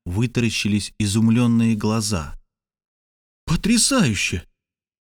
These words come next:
Я подумал о книге, которую один раз прочёл двадцать лет назад, и сейчас вспомнил её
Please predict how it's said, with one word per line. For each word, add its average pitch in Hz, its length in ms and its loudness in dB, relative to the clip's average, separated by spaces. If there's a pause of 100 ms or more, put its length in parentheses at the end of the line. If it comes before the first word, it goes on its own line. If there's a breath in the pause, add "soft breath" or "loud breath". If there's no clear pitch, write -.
(300)
Я 107 260 2
подумал 196 420 2
о 147 80 2
книге, 175 380 0
которую 160 380 2
один 185 220 2
раз 196 220 0
прочёл 160 360 0
двадцать 160 440 0
лет 180 200 -4
назад, 180 400 2 (300)
и 147 80 4
сейчас 185 420 2
вспомнил 214 560 2
её 220 260 2